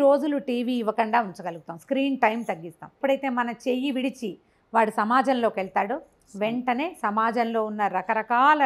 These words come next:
రంగులు పిల్లవాడికి అంటుకునే తీరుతాయి. ఎందుకంటే పిల్లలు తెల్లటి మురికి లేని వస్త్రాలు, వాటికి ఏ రంగైనా అంటేస్తుంది, రకరకాల రంగులు అంటుతాయి. ఈ అంటిన రంగుల్లో ఒక్కొక్కటి పెద్దదైపోతుంది,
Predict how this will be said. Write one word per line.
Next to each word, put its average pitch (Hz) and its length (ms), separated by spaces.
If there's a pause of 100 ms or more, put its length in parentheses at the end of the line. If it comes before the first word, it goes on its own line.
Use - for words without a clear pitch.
(120)
రంగులు 226 380 (360)
పిల్లవాడికి 220 520 (160)
అంటుకునే 226 460 (200)
తీరుతాయి. 180 340 (100)
ఎందుకంటే 220 340 (120)
పిల్లలు 240 400 (380)
తెల్లటి 240 640
మురికి 226 340
లేని 220 260
వస్త్రాలు, 185 440 (1080)
వాటికి 254 260 (120)
ఏ - 20 (100)
రంగైనా 381 420
అంటేస్తుంది, - 480 (760)
రకరకాల 247 500 (140)
రంగులు 233 300
అంటుతాయి. 185 280 (340)
ఈ 302 40 (160)
అంటిన 330 320 (100)
రంగుల్లో 294 360 (120)
ఒక్కొక్కటి 359 380
పెద్దదైపోతుంది, 240 760